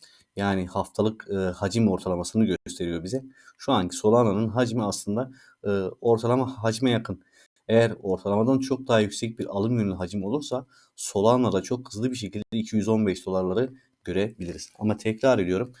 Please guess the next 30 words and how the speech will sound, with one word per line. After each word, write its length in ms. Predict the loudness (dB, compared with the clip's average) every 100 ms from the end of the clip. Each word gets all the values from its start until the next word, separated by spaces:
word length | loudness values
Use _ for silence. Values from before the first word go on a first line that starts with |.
| -20 -20 -16
Solana'da 680 | 0 2 4 4 0 0
buradan 340 | 0 2 2 0
alım 240 | -2 0 0 0
yapılmaz. 580 | -4 -2 0 2 0 -4 _
Solana'da 600 | -6 2 4 4 2 -4
nereden 320 | -4 -2 0
alım 220 | -2 -4 -6
yapılır? 360 | -4 -2 -2 -4 _ _
Ya 200 | 0 0 0
yüz 140 | 0
otuz 240 | 0 0
yedi 180 | 0 4
dolar 220 | 6 6
üzerine 420 | 4 0 -2 -4 2
dört 160 | 2
saatlik 420 | 4 2 0 -2
ya 80 | -2
da 60 | -2
günlük 400 | -2 -2 -2 -2
kapanışlar 500 | -4 -4 -6 -10 -8
takip 320 | -6 -6 -4
edilerek 360 | -2 2 0 0
alım 220 | -2 0
yapılır 360 | 0 0 -2 -4 -14 -20 0
ya 120 | 6 6
da 80 |
seksen 540 | 4 0 -2 4 6 6
dolar 240 | 6 4
bölgesine 540 | 2 0 -2 -4 -4 0
yaklaştığında 800 | 2 2 0 -2 -4 -2 -2